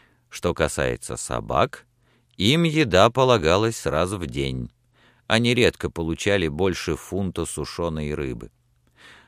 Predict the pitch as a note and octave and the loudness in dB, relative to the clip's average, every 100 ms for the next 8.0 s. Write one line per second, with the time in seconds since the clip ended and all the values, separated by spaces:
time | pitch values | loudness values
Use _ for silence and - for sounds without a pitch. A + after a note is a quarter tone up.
0 | - G#2 D3 D3 B2+ - D#3 C#3 B2+ B2+ | -2 0 2 0 -2 0 2 2 2 2
1 | A#2+ E2+ C#2+ A#2+ B2+ A#2 - F2+ D2 A#1+ | 2 0 2 2 2 0 -4 -4 -4 -4
2 | G#2+ C#3+ C3 D2+ - - _ _ _ - | 0 2 2 -2 -6 -20 _ _ _ 2
3 | G#2+ D#2+ C2+ D#2 A2+ C3+ G#2 G#2 A#2+ _ | 4 4 0 -4 -4 -4 -2 0 -2 _
4 | G#2 G2+ F2 D#2 - D2+ F2 G#2 A2 - | -2 0 0 -2 -4 -4 -4 -4 -8 -8
5 | A2 - G#2 A#2 A#2 E2+ A#1+ A1 - _ | -10 -4 -2 -2 -4 -6 -8 -12 -18 _
6 | _ _ _ - F#2 - E2 C#2 D#2 D#2 | _ _ _ -2 -2 0 0 2 0 0
7 | - A#2 D2+ C2+ - F2 G#2+ - G#2 | -2 -4 -4 -8 -4 -2 -2 -2 -6